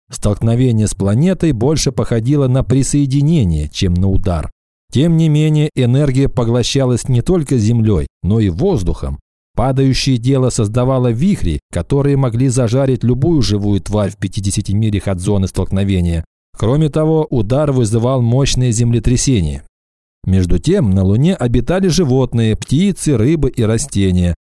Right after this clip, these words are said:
Те флора и фауна, которые в момент расщепления находились на территории отделившегося куска планеты. Те из них, которые при столкновении окажутся на нижней части спутника,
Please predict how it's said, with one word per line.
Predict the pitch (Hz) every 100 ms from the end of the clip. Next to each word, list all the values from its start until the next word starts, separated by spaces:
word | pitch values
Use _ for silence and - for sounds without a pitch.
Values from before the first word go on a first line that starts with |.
| _
Те | - 135
флора | - 135 127 95
и | 87
фауна, | - 170 208 110 82 69 -
которые | 104 117 110 98
в |
момент | 113 113 113 95
расщепления | 101 - 110 - 131 196 110 82
находились | 82 - 90 139 151 131
на | 113 101
территории | 107 101 147 147 139 -
отделившегося | 104 101 120 131 123 113 113
куска | 107 110 - 107
планеты. | 104 113 95 71 - 69 _ _ _ -
Те | 151 190
из | 160
них, | 156 180 -
которые | 143 - 151 147 143
при | 139
столкновении | 131 135 - 147 151 156 143
окажутся | 135 156 143 131 -
на | 123
нижней | 151 226 127 107
части | - 95 87 98
спутника, | - 104 92 90 80 85